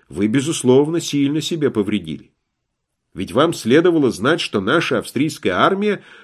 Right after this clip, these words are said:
уже издавна является армией чисто католической, и блестящий пример ей подает наш верховный главнокомандующий.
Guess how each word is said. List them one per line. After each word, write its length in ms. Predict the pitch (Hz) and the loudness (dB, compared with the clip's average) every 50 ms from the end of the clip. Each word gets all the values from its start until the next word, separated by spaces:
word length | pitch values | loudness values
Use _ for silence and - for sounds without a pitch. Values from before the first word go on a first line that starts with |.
| - _ _ | -20 _ _
уже 320 | - 82 - - 123 147 151 | -10 -8 -2 2 4 4 4
издавна 520 | 156 196 233 233 214 220 240 220 214 190 | 4 4 2 0 0 0 0 2 2 4
является 600 | 165 151 127 120 131 160 202 208 202 - 135 110 - | 4 4 4 4 4 4 4 2 2 0 -2 0 2
армией 480 | 101 120 156 170 180 190 190 180 143 131 | 4 4 4 4 0 -2 -2 -2 -2 -2
чисто 380 | - - 151 139 - - 165 | -2 -2 -2 -2 -2 -4 0
католической, 920 | - 156 139 - 131 127 165 233 247 220 - - - - - - - - _ _ _ _ _ _ _ _ _ _ _ - | 0 0 2 4 4 4 4 2 2 0 0 -2 -4 -8 -12 -14 -16 -18 _ _ _ _ _ _ _ _ _ _ _ -10
и 60 | 78 | -10
блестящий 600 | 71 76 82 - - - 180 190 170 - - 117 | -8 -6 -8 -2 0 2 2 2 2 0 0 -2
пример 420 | - - 98 87 85 107 156 185 | -2 -4 -4 -2 0 2 2 2
ей 200 | 196 196 180 127 | 2 0 0 -2
подает 480 | 123 - 90 78 78 82 117 160 - - | -2 -4 -4 -4 -2 0 0 0 0 0
наш 240 | 120 127 127 - - | -2 -4 -2 -4 -6
верховный 480 | 87 - - - 101 117 120 131 131 | -6 -8 -4 -2 -2 0 0 0 0
главнокомандующий. 1200 | 127 127 139 131 139 147 143 165 180 214 240 226 196 131 107 90 76 - - - - - - | 0 0 0 0 0 0 0 0 2 2 0 0 0 -2 -2 -4 -4 -4 -6 -8 -8 -10 -14